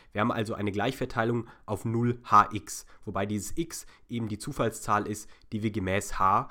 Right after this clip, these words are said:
wo wir eine Methode zur Erzeugung der Zufallszahlen haben, nämlich über die Inversionsmethode, diese Funktion lässt sich umkehren, ähm, haben. Gut, hier kurz noch die Verteilungsfunktion und die entsprechende Inverse zu dieser Funktion h.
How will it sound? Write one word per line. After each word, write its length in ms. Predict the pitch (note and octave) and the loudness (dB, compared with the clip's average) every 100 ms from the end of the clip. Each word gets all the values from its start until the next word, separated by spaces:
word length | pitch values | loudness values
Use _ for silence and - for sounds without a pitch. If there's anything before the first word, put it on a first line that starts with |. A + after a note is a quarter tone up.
| - | -8
wo 160 | B2 B2+ | -2 0
wir 120 | C3 | 2
eine 120 | G#2+ | 0
Methode 400 | G#2 G2 B2+ B2+ | -2 -2 -2 -2
zur 160 | - G2+ | -2 -6
Erzeugung 380 | G2 - A2 G#2+ | -6 -4 -2 -2
der 80 | G2+ | -6
Zufallszahlen 760 | A#2 - G2+ - G2+ G2 F#2 | -8 -6 -6 -6 -4 -4 0
haben, 300 | G2+ A#2 B2+ - - | 4 4 2 -8 -6
nämlich 280 | G#2 A2 A2 | 0 0 0
über 140 | G#2+ | -4
die 80 | G2+ | -6
Inversionsmethode, 960 | G2+ F#2+ F2 A2 C3 - B2+ - A#2 A#2 - - | -4 -6 -4 -4 -4 -6 -6 -2 -2 -2 -6 -10
diese 160 | G#2 G2 | -8 -6
Funktion 360 | G#2+ G2 G2 | -6 -6 -6
lässt 240 | F#2 A2 - | -2 -2 -4
sich 160 | - | -10
umkehren, 460 | A#2 A2+ - G2+ G#2 - - - - | -8 -8 -4 -4 -4 -6 -18 -20 -8
ähm, 260 | G#2 F#2 F#2 | -6 -4 0
haben. 280 | F#2+ E2+ - - - - _ _ _ | 0 0 -10 -14 -14 -16 _ _ _
Gut, 160 | G#2+ G2+ | -6 -6
hier 220 | - C#3 | -2 -2
kurz 260 | C#3 C#3+ - | 0 -2 0
noch 280 | B2+ - - - - | 0 0 -8 -20 -6
die 300 | A#2 A2 G2+ | -2 0 -2
Verteilungsfunktion 1080 | - G#2+ A#2 C#3+ E3 - C3 - C3 B2+ A#2 | -4 -2 2 2 0 -2 -8 -2 2 2 0
und 420 | G#2+ F#2 - - | -6 -8 -12 -6
die 220 | G#2 G2 | -4 -4
entsprechende 520 | G2 - A#2 - A2+ | -6 -8 -6 -4 -4
Inverse 480 | F#2+ F#2+ F#2 B2+ D3 | -4 -4 -2 0 -2
zu 140 | - | -6
dieser 200 | B2 A#2+ | -4 -2
Funktion 540 | B2 A#2+ G#2+ A2+ F#2 - | 0 0 0 -4 -4 4
h. 300 | G#2+ C#3+ | 4 4